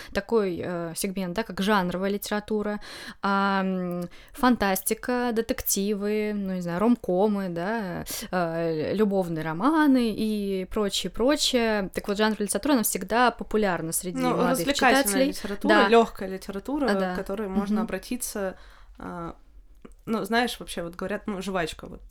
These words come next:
Speaker 1: Мгм.
Speaker 2: пожевать вот эту жвачку
Speaker 1: Да.
Speaker 2: и выплюнуть.
Speaker 1: Нет, ну, мы тоже так щас, э, скажем, что вот слушатели скажут: "Ах, это все жвачка".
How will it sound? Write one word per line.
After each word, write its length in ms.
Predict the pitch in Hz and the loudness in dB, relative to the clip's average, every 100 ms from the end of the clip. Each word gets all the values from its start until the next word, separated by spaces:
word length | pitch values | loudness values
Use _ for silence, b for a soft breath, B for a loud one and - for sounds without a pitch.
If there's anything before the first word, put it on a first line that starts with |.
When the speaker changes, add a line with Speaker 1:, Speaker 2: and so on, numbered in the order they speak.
| - | -2
Speaker 1:
Мгм. 260 | 208 202 196 | 0 2 0
Speaker 2:
пожевать 340 | 196 208 285 | 0 0 -2
вот 140 | 202 180 | -4 -6
эту 160 | 190 | -8
жвачку 580 | 185 185 180 180 175 175 | -6 -4 -2 -4 -6 -10
Speaker 1:
Да. 640 | - 170 151 - - - 190 | -10 -10 -10 -16 -20 -10 -6
Speaker 2:
и 100 | 180 | -4
выплюнуть. 500 | 196 - 196 226 240 | -4 -2 4 6 10
Speaker 1:
Нет, 200 | 254 - | 10 8
ну, 220 | 247 262 - | 6 6 6
мы 200 | 226 226 | 4 4
тоже 200 | 233 190 | 2 2
так 140 | 180 | -2
щас, 300 | - 185 - | 0 2 2
э, 120 | 180 | 2
скажем, 540 | 175 - 247 226 180 175 | 0 4 4 4 -2 -4
что 260 | - 170 | -4 -6
вот 240 | 156 165 - | -6 -8 -10
слушатели 320 | - 202 - | -4 -4 -4
скажут: 300 | 190 185 170 | -4 -4 -2
"Ах, 180 | 175 - | -4 -6
это 140 | 180 - | -8 -8
все 180 | - | -6
жвачка". 540 | 190 190 233 254 - | -4 0 2 2 -2